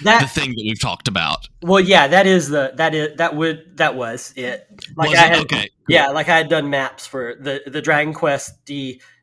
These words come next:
Speaker 1: D and D thing that B J and I have been working on, the final place is, like, a dragon mage's castle. And, uh, anyway, so for this, I just kinda repurposed that. And I did,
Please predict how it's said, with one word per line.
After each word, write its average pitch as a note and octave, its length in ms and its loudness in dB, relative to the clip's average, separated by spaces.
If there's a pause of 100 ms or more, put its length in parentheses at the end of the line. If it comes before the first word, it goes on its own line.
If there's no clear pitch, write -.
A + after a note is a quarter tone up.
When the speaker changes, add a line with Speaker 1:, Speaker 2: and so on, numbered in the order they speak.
Speaker 1:
D D3 160 -4
and C3 100 -8
D C3 120 -10
thing B2+ 240 -10
that A#2+ 120 -14
B B2 120 -14
J C3 100 -10
and B2+ 100 -6
I A#2 40 -10
have A#2 120 -14
been B2 140 -14
working B2+ 400 -12
on, A#2+ 260 -10
the C3 160 -10
final B2 540 -6 (100)
place B2 340 -12
is, A#2 120 -16
like, A2+ 160 -14
a B2 100 -12
dragon A#2 640 -12 (360)
mage's B2 420 -10
castle. A#2+ 540 -10 (320)
And, B2 340 -8
uh, A#2 220 -10
anyway, B2+ 300 -10
so C3+ 160 -14
for C3+ 120 -14
this, B2+ 240 -8
I A#2 60 -10
just A#2+ 200 -16
kinda A#2 280 -10 (240)
repurposed C3+ 600 -8
that. A#2 380 -6
And A#2+ 220 -12 (220)
I E3+ 100 2
did, G#3+ 380 2